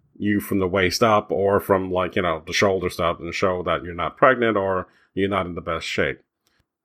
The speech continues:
So putting that aside, I have noticed after this last season, I, I think the, the build-up and the climax between Lena and, and Supergirl,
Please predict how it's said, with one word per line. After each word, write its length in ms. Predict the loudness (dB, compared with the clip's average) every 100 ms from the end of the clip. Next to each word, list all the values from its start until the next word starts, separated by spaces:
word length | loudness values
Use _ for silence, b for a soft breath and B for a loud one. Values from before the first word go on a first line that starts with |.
| _ _ _ -8
So 120 | -8
putting 320 | 2 4 6
that 220 | 6 6 4
aside, 440 | 0 -6 -6 -8 _ _ _ _ _ _ _ _ _ _ _ _ _ 0
I 200 | 2 4
have 280 | 2 0 0
noticed 520 | 0 2 0 -4 -4 2
after 800 | 4 4 2 6 8 6 4 -4 B B -12
this 180 | -10 -2
last 320 | 2 2 2
season, 520 | 0 0 0 -2 -4 _ _ _ _ _ _ _ _ -4
I, 300 | 0 4 2
I 40 |
think 420 | 2 4 4 4
the, 280 | 0 0 0
the 140 | 0 -2
build-up 480 | 6 8 8 6
and 100 | 6
the 40 | 2
climax 540 | 4 4 6 4 2
between 680 | -6 -4 0 0 0 -2 0
Lena 500 | 2 4 4 4 2
and, 440 | -4 -10 -12 -14 -10
and 200 | -10 -8
Supergirl, 840 | -4 2 2 6 6 8 4 0